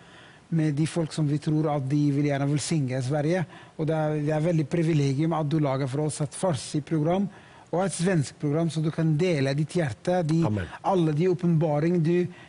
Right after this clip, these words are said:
Speaker 1: Gud har gav till dig, att du kan få en plattform till att preka
Speaker 2: Amen.
Speaker 1: till folket hver uke.
Speaker 2: Tack så jättemycket för det.
Speaker 1: Det är, det är fantastiskt också, bara till, till att wrap up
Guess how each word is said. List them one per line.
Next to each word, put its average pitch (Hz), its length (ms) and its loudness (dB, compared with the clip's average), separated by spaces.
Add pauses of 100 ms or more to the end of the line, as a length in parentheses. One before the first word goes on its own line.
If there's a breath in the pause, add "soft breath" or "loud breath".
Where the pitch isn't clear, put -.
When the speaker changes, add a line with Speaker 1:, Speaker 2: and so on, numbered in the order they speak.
Speaker 1:
Gud 165 240 0
har 170 80 4
gav 156 220 0
till 151 160 0
dig, 202 260 0
att 151 200 -2
du 165 60 -2
kan 170 180 0
få 165 260 -2
en 156 120 0
plattform 170 520 -2
till 156 220 -2
att 165 200 0 (340 loud breath)
preka 156 460 0 (100)
Speaker 2:
Amen. 156 260 0
Speaker 1:
till 160 160 0
folket 151 360 -2
hver 156 260 0
uke. 147 340 -2 (280)
Speaker 2:
Tack 113 180 -2
så - 140 -2
jättemycket 113 680 -2
för 82 140 -12
det. 73 120 -12 (680 loud breath)
Speaker 1:
Det 180 100 2
är, 190 260 0
det 170 120 0
är 190 240 2
fantastiskt 170 720 -2
också, 202 280 -2
bara 175 280 2
till, 156 280 0
till 165 160 -2
att 160 440 0
wrap 165 240 0
up 165 120 0